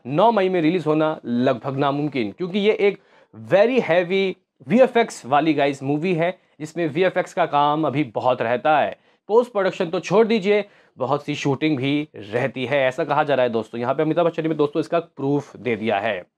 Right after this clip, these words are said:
तो कहीं ना कहीं दोस्तों इस मूवी की काम तेज़ी से चल रही है। अब मूवी तय समय नौ मई को आएगा।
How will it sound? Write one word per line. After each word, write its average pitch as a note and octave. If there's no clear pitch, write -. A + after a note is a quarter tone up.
तो B2+
कहीं F#3
ना C4+
कहीं A#3+
दोस्तों F3+
इस E3+
मूवी F#3+
की F3+
काम F3+
तेज़ी E3
से E3
चल E3
रही F3+
है। E3+
अब D#3+
मूवी D#3+
तय D#3+
समय D#3+
नौ C#3
मई D3
को C#3
आएगा। C#3+